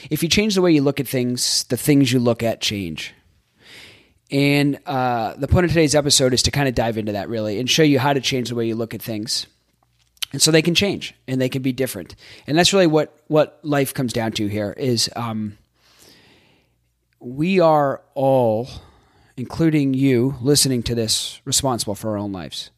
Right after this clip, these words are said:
We've heard that before, right? Like, we've all heard the, "You're responsible for your own life." And we all get that at different varying levels. Uh, I, I, I look to, the more I kinda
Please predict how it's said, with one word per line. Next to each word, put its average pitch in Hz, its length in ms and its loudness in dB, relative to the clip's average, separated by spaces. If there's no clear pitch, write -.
We've 156 140 2
heard 180 160 4
that 92 240 -8
before, 113 360 -6
right? 127 220 0
Like, 120 180 -6
we've 135 200 0
all 147 180 6
heard 135 260 2
the, 127 280 -4
"You're 151 220 4
responsible 139 500 0
for 131 80 -10
your 131 140 -2
own 120 160 -2
life." 110 260 -6
And 143 80 -2
we 160 120 6
all 175 160 6
get 143 320 -2
that 127 340 0
at 139 160 -8
different 131 340 -4
varying 139 500 0
levels. 113 640 -4
Uh, 87 440 -10
I, 135 160 0
I, 151 400 0
I 165 120 2
look 175 260 2
to, 143 240 0
the 143 100 -4
more 160 240 4
I 135 240 2
kinda 131 460 -4